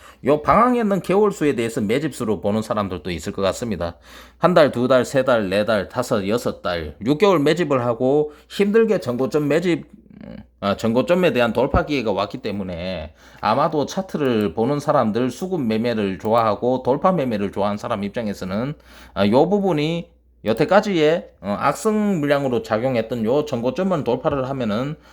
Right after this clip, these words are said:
위메이드가 새로운 역사를 써나갈 수 있다라고 희망적으로 생각하는 사람들이 있기에 이렇게 올라가지 않을까 싶고요. 저도 뭐 이 주식을 나쁘지 않게 봅니다. 다만,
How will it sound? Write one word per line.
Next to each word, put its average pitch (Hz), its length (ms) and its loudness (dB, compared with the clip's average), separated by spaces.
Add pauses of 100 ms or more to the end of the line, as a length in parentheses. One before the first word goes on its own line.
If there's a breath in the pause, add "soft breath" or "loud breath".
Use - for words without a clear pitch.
(180 loud breath)
위메이드가 151 600 2
새로운 202 540 2
역사를 117 380 -4
써나갈 117 420 -2
수 127 100 -8
있다라고 104 480 -2
희망적으로 113 520 0
생각하는 117 380 -4
사람들이 104 320 -4
있기에 120 600 -2 (340 loud breath)
이렇게 135 480 2
올라가지 123 440 0
않을까 101 320 -6
싶고요. 92 680 -8 (840)
저도 151 300 2
뭐 113 140 0
이 113 140 0
주식을 131 340 -2
나쁘지 120 320 -4
않게 131 240 -8
봅니다. 85 420 -10 (400 soft breath)
다만, 190 500 0